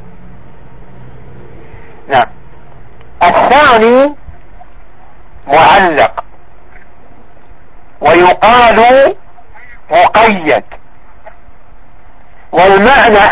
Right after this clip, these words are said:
أنه مشروط، يعني أنه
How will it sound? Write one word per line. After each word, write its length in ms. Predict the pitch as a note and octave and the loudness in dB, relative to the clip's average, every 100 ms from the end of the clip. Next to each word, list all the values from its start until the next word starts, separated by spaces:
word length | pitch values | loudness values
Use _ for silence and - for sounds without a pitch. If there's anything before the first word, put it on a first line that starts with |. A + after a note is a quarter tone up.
| A#3 | 4
أنه 340 | A#3+ G3+ G#3 A#3 C#4 C4 | 4 4 6 6 6 6
مشروط، 1080 | A3 - D#3+ E3+ F#3 F3+ F3+ F#3+ - - - - - - - - - - - - - - - - - - - - - - - - - - - - - - - - - - - - - - - - - - - - - - - - | 6 4 4 6 6 6 6 6 4 0 -2 -16 -18 -18 -18 -18 -16 -16 -16 -16 -18 -18 -16 -14 -14 -14 -16 -16 -14 -14 -14 -14 -14 -14 -14 -14 -14 -14 -14 -14 -16 -16 -16 -16 -16 -16 -14 -14 -14 -14 -14 -14 -14 -14 -14 -12
يعني 840 | - - - A3 A3 A#3+ C#4 F4+ - - - - - - - - - - - - - - - - - - - - G#3+ | 2 6 6 6 6 6 6 4 -2 -16 -18 -16 -16 -16 -16 -16 -16 -16 -16 -16 -16 -14 -14 -14 -14 -16 -10 2 4
أنه 440 | A#3 G3+ G#3 G#3+ | 4 4 6 6